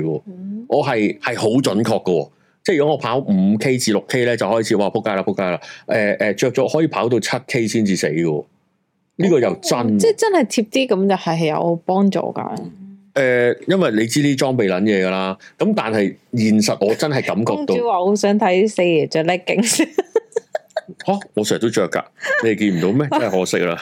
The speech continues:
Speaker 1: 真係可惜啊。
Speaker 2: 遲啲會嚟到你拎我個枕頭。
Speaker 1: 係啊。
Speaker 2: 係咁。
Speaker 1: 誒，Under Armour 初，初期出聲稱活動能力多幾個 percent，嗰陣，誒，應該零八年，
Speaker 2: <laughs>
Speaker 1: 零八年奧運，誒，Eddie 就出一批嗰啲咁嘅 compression 啦，好，好貴，都幾貴下嘅。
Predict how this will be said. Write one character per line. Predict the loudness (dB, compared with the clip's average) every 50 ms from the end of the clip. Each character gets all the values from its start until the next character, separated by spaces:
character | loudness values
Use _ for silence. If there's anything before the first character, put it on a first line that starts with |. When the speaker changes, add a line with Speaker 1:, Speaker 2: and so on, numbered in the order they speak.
| -4 -4 -4 -4 -2 -2 -2 -2 -2 -4 -4
Speaker 1:
真 | -2 0 0 0
係 | 0
可 | 0 0 0
惜 | 0 0 0
啊。 | 2
Speaker 2:
遲 | 2 2
啲 | 2 2 2
會 | 4 4 4
嚟 | 4 4 4
到 | 4 4 4 4 4 4
你 | 4 4
拎 | 4 4
我 | 4 4
個 | 2 2
枕 | 2 2 2
頭。 | 2 2 2
Speaker 1:
係 | 2 0 0 0
啊。 | 0 -2 -2 -2 -2 -2 -4
Speaker 2:
係 | -4 -6 -8 -8 -10 -10
咁。 | -10 -10 -12 -12 -10 _ -2
Speaker 1:
誒， | -2 0 0
Under | 0 2 2 2 2
Armour | 2 2 2 2 0 0 -2
初， | 0 0 -2 -2 -2 -4
初 | -4 0 0 2 2
期 | 0 0 -2
出 | -2 -2 -2 -2
聲 | -2 0 0 2 2
稱 | 2 2 2 2
活 | 2
動 | 2 2 0 0 0
能 | 0 0 -2
力 | -2
多 | -2 -2 -2 -2
幾 | 0 0 2 2
個 | 2 2 0
percent， | 0 0 0 0 0 -2 -4 -6 -8 -10 -10 -10 -4
嗰 | 0 0 2 2
陣， | 2 0 0 2 2 2 2 2
誒， | 0 0
應 | 2 2 2
該 | 2 4 2 2 0
零 | 0 -2 -4 -4 -4 -4
八 | -4 -2 -2 -4 -4 -6 _ -2
年， | 0 2 2 2 0 0 0 0 0 2 2 0 0 -2 -6 -4 -2 0 2
Speaker 2:
<laughs> | 2 0 -2 -4 -8 -8 -4
Speaker 1:
零 | -2 -2 0 0 -2 -2
八 | -2 -2 -2 -2
年 | -2 0 0 2 2
奧 | 2 2 2 2 2
運， | 2 2 0 0 0 0 0
誒， | 0 -2 -2 -2 -2
Eddie | -2 -2 -2 -2 -2 0 0 2
就 | 2 2 0 0
出 | 0 0 0
一 |
批 | 0 -2 -4 -4 -4 -4 -2 0 2 2 2
嗰 | 2 0 0
啲 | 0 0 -2
咁 | -2 -2 -2 -2 -2
嘅 | 0 0 0 0 0
compression | 0 -2 -4 -4 -2 -2 -2 -4 -4 -4 -4 -4 -4 -2
啦， | -2 -2 -2 -2
好， | -2
好 | -2
貴， | -2 -2 -2 -2 -2 0 0 0 0 0 0 -2
都 | -2 -4
幾 | -4 -4 -6 -4 -4 -6
貴 | -4 -4 -2 -2 0 0 0
下 | -2 -4 -4 -4 -2
嘅。 | -2 -2 -2 -2